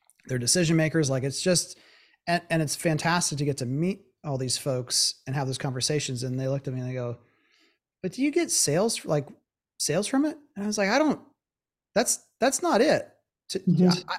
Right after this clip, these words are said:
Speaker 1: I have no clue which one of those twenty people may years from now or decades from now pick up the phone and call me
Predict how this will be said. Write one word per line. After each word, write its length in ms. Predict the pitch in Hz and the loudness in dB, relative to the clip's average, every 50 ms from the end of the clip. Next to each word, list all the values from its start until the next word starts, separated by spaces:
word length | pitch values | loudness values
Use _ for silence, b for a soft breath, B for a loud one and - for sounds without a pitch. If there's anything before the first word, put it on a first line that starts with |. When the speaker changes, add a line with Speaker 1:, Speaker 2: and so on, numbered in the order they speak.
| - 226 | 2 4
Speaker 1:
I 40 | 269 | 4
have 180 | 277 196 160 165 | 4 4 4 4
no 480 | 175 180 185 196 214 226 240 247 240 | 4 6 6 6 6 6 4 4 2
clue 500 | - - - - 269 262 214 156 143 135 | -2 -4 -4 -2 0 2 4 4 2 2
which 300 | 135 139 160 175 - - | 2 0 0 -2 0 0
one 140 | 196 185 185 | 0 2 2
of 80 | 175 165 | 4 2
those 120 | 170 160 | 2 2
twenty 260 | - - 180 170 160 | 2 0 0 0 0
people 580 | - - 170 165 165 - 147 143 139 139 139 b b b b b b b _ | 2 0 0 0 2 2 2 2 2 0 -2 b b b b b b b _
may 240 | 151 156 160 160 160 | 0 2 4 4 4
years 440 | 156 156 165 175 185 190 190 185 - | 4 4 4 4 4 4 4 2 0
from 160 | - 196 185 | -2 0 0
now 240 | 180 180 180 180 180 | 2 2 2 4 4
or 120 | 170 170 | 4 4
decades 440 | 147 151 185 208 - 185 156 139 - | 4 2 0 2 2 2 0 2 2
from 140 | 151 135 131 | 0 0 0
now 260 | 131 120 120 123 123 | -2 -2 -4 -4 -6
pick 240 | - - 156 - 165 | -4 -6 -4 -4 -4
up 80 | - | -4
the 100 | - 151 | -4 -6
phone 220 | - - 156 143 143 | -2 -2 -2 0 0
and 100 | 131 - | -2 -4
call 240 | - - 190 185 | -4 -4 -2 -2
me 320 | 151 110 107 123 160 - | -2 -4 -4 -6 -6 -8